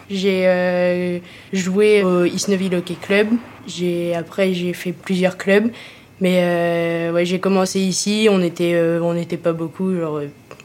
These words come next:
j'étais la seule fille avec que des garçons. Et, euh, après, ça s'est un peu plus développé. On a fait une équipe, euh, de filles toutes ensemble et on a commencé à progresser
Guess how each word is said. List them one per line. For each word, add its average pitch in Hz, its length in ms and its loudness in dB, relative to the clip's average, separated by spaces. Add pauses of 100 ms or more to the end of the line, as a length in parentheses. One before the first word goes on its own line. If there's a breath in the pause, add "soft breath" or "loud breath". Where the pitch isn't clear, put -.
(160)
j'étais 160 360 -8
la 156 140 -4
seule 180 220 -2
fille 202 440 0 (200)
avec 156 260 -8
que - 80 -6
des 175 160 -2
garçons. 175 460 -4 (580 loud breath)
Et, 165 220 -4
euh, 156 560 -4
après, 160 240 -6
ça 180 100 -8
s'est 175 140 -6
un 165 80 -2
peu 160 120 -8
plus 165 220 -10
développé. 156 460 -8
On 151 100 -8
a 151 60 -10
fait - 140 -10
une 156 100 -8
équipe, 156 360 -10
euh, 156 260 -6
de 151 40 -10
filles 165 260 -10
toutes - 220 -14
ensemble 160 460 -2
et 143 260 -8 (540 loud breath)
on - 20 2
a 170 60 -2
commencé 170 340 -2
à 165 60 -2
progresser 165 840 -4